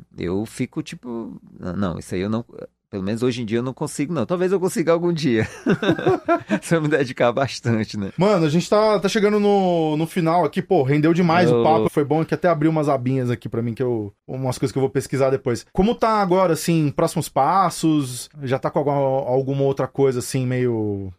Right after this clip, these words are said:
Speaker 2: em, em, em vias de produção, com vontade de fazer?
Speaker 1: Sim,
Speaker 2: É,
Speaker 1: sim.
Speaker 2: que que tem de show? Que, como, como que tá?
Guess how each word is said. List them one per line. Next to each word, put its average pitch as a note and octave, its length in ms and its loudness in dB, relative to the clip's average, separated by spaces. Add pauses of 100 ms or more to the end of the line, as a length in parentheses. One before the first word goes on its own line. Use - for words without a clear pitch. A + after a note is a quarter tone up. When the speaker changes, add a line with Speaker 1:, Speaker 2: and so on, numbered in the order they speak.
Speaker 2:
em, A2+ 500 -4
em, A#2 120 -10
em A#2 140 -2
vias B2 220 0
de A#2+ 80 -4
produção, C#3 760 -2
com C3+ 160 -6
vontade B2 340 -6
de - 60 -18
fazer? C3+ 760 0 (120)
Speaker 1:
Sim, A2 380 0
Speaker 2:
É, A#2+ 560 2
Speaker 1:
sim. G#2+ 60 -2
Speaker 2:
que - 120 -4
que - 80 -18
tem D3 180 0
de C#3 120 -2
show? C#3+ 800 2
Que, - 120 -18
como, D3+ 260 -4
como E3+ 200 -2
que - 80 -18
tá? A2 280 -2